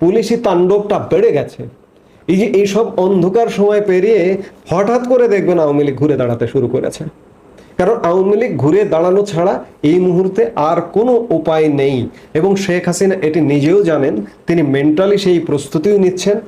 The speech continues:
যার কারণে মোহাম্মদ ইউনূসকে হুঙ্কার দিচ্ছেন যে আগুন নিয়ে খেলেন, সেই আগুন আপনাকেও পোড়াবে। সত্যিই ডক্টর ইউনূস, আপনি আগুন নিয়ে খেলছেন। আমি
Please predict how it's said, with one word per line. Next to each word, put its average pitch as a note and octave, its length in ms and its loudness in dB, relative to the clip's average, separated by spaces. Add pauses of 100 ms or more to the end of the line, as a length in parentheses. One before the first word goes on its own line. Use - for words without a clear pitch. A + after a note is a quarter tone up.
(300)
যার G3 200 2 (100)
কারণে G3 300 2 (460)
মোহাম্মদ E3+ 360 0
ইউনূসকে F3 380 0 (100)
হুঙ্কার D#3 360 0 (100)
দিচ্ছেন C3 320 -2 (420)
যে F3 100 4 (300)
আগুন F3 220 0 (400)
নিয়ে F#3 160 2 (100)
খেলেন, F3+ 320 2 (320)
সেই E3+ 180 2 (220)
আগুন D3+ 200 2 (420)
আপনাকেও D3 520 -2 (160)
পোড়াবে। C3 440 0 (320)
সত্যিই G3 440 0 (120)
ডক্টর E3 260 0
ইউনূস, F3+ 360 2 (500)
আপনি D3+ 280 -2 (120)
আগুন E3 260 2
নিয়ে F3+ 220 2
খেলছেন। B2 360 -4 (440)
আমি D#3+ 120 2